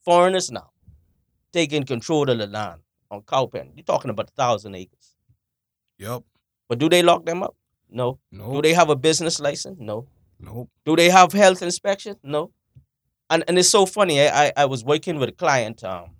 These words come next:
Speaker 1: a realtor, and they asked me, they say, um, if I could help them sell this lot. And I say, "Where is it at?" And they said, "It's in, um, Cowpen." I said, "Cowpen." And it, it's right across the road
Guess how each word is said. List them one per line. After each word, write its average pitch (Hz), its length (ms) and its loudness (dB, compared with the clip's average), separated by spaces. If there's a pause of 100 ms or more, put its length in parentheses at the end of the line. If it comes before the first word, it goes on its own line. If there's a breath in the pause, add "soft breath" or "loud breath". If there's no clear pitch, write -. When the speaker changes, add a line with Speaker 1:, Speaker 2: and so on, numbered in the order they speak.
(480)
Speaker 1:
a 95 80 -20
realtor, 127 420 -2 (600)
and 110 140 -8
they 135 100 2
asked 135 280 4
me, 139 60 -6
they 123 120 -2
say, 117 260 0
um, 98 400 -4 (200)
if 107 80 -16
I 131 80 0
could 123 120 -8
help 139 160 0
them 117 120 -8
sell 139 220 0
this 113 200 -8
lot. 120 240 -2 (440)
And 151 80 -4
I 151 40 0
say, 147 180 -2
"Where 143 180 2
is 113 140 -6
it 104 100 -14
at?" - 180 -18
And 104 120 -20
they 123 60 -8
said, 120 260 -4
"It's 110 140 -6
in, 107 200 -8
um, 92 300 -10 (680)
Cowpen." 131 380 0 (1400)
I - 80 -12
said, - 180 -12
"Cowpen." 123 440 -2
And 107 140 -8
it, 113 140 -10
it's 113 200 -12
right 175 340 4
across 165 480 -4
the 104 140 -14
road 120 400 -4